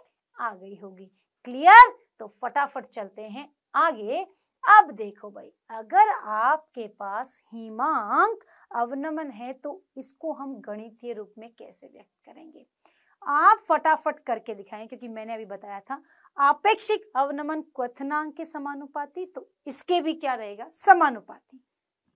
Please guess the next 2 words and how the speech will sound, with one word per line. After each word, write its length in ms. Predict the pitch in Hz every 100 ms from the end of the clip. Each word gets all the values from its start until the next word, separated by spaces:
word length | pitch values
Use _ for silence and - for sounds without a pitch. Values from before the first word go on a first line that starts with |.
| _ _ _
क्लियर? 380 | - 254 277 381 _ _ _ _ _ _ _ _ _ 247
लेकिन 600 | 226 202 214 - 202